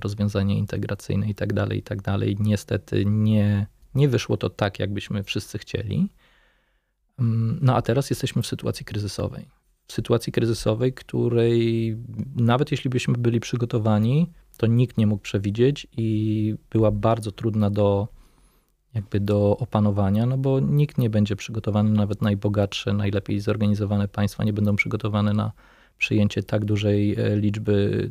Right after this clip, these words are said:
cudzoziemców, ludzi w tak krótkim czasie.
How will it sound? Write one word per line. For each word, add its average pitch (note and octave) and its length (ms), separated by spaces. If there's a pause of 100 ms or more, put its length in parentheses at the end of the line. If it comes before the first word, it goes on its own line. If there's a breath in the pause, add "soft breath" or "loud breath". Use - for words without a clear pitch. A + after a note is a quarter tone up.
cudzoziemców, G#2 920
ludzi G#2 480 (300 soft breath)
w - 60
tak - 180
krótkim G#2 360
czasie. - 400